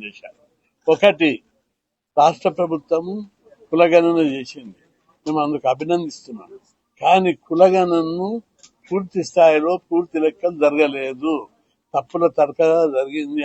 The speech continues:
అనేది అర్థమవుతుంది. ఎందుకంటే ఓటర్ లిస్టులో మూడు లక్షల యాభై వేల మంది ఓటర్లు ఉన్నారు. ఇంకా ఓటర్ కాని వాళ్ళు అరవై రెండు నుంచి, అరవై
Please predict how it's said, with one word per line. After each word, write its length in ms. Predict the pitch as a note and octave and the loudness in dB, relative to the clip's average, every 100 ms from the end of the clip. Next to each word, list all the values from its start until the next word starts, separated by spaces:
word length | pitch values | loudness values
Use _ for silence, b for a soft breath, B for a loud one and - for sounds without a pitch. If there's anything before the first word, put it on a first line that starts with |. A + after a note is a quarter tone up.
| C#3+ | -4
అనేది 380 | D3+ D#3 F#3+ A3 G3+ _ _ _ A#2+ | -6 -4 -4 -4 -8 _ _ _ -2
అర్థమవుతుంది. 720 | C#3+ - F3+ D#3+ D3 C#3 B2+ A#2 | 0 2 2 2 -2 -6 -10 -10
ఎందుకంటే 560 | D3 F3 D3+ C#3 B2+ D#3+ F#3+ - _ _ _ _ | -4 -4 0 -4 -4 -10 -10 -12 _ _ _ _
ఓటర్ 500 | C#3 D#3 F3 F#3 F#3+ F3 | 4 6 6 4 0 2
లిస్టులో 460 | D#3+ - E3 D#3+ A#2 - _ _ _ _ _ _ _ _ | -2 -2 -4 0 0 -2 _ _ _ _ _ _ _ _
మూడు 440 | C#3+ D3+ F3 F3+ F3+ E3+ | -10 0 2 2 2 2
లక్షల 320 | E3 - D#3+ D#3 | 0 0 2 4
యాభై 220 | D#3 D#3 D3+ | 4 4 2
వేల 140 | D3 C#3+ | -2 -8
మంది 280 | D3 E3 F3+ C#3+ C3 A#2+ | -12 -8 -6 -6 -10 -4
ఓటర్లు 320 | D3+ D3 A#2+ G2+ | -2 -2 -6 -10
ఉన్నారు. 240 | F#2+ - - _ _ _ _ _ - | _ -20 -20 _ _ _ _ _ -6
ఇంకా 260 | E3 D#3+ F3+ D#3 C#3+ - A2+ C3+ D3 C#3+ - _ _ _ - | -4 4 4 4 0 -6 -6 -2 -4 -4 -14 _ _ _ 4
ఓటర్ 380 | E3+ F#3 F#3+ E3 | 4 6 4 4
కాని 260 | D#3+ F3+ F3+ F3 | 4 2 4 4
వాళ్ళు 300 | E3 E3 D3 A2+ A#2 _ _ _ | 4 0 -8 -8 _ _ _ _
అరవై 300 | C#3+ D#3 D#3 D#3+ | 0 4 6 6
రెండు 220 | D#3 D3+ D3 C#3+ C#3+ C#3 | 4 0 0 0 0 -2
నుంచి, 280 | E3 - G3+ C#3+ C3 _ _ _ _ C3+ B2+ | -10 -4 0 0 0 _ _ _ _ -2 0
అరవై 220 | C#3+ D#3 | 2 2